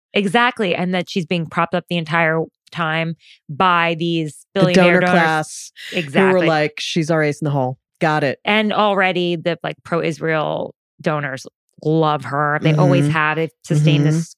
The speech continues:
Speaker 1: ca-, this campaign to begin with. Um, and it's crazy. It's out there, but that's the thinking. And also now that Glenn Youngkin, who has been their, like, lover boy for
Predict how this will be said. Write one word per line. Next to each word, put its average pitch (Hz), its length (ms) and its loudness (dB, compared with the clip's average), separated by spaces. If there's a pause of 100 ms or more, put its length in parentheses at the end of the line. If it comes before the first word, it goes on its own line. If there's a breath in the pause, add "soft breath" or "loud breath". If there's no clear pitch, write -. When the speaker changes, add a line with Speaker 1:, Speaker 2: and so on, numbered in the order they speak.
(140)
Speaker 1:
ca-, - 160 -2 (240)
this 170 220 -4
campaign 156 360 -4
to 147 60 -4
begin 165 260 0
with. 160 180 -2 (580)
Um, 165 460 0 (140)
and 175 600 0 (1080)
it's - 180 -4
crazy. 220 380 0
It's 202 120 -4
out 202 200 0
there, 190 240 0
but 175 420 -2
that's - 260 -6
the 180 100 -6
thinking. 185 400 -4
And 170 100 -4
also 170 300 -4
now 165 180 -2
that 170 160 -2 (120)
Glenn 160 240 -2
Youngkin, 185 580 -4 (420 soft breath)
who 170 140 2
has 165 120 -2
been 170 200 -2
their, 165 220 2
like, 156 240 -4
lover 160 360 -2
boy 185 380 -2
for 170 340 -2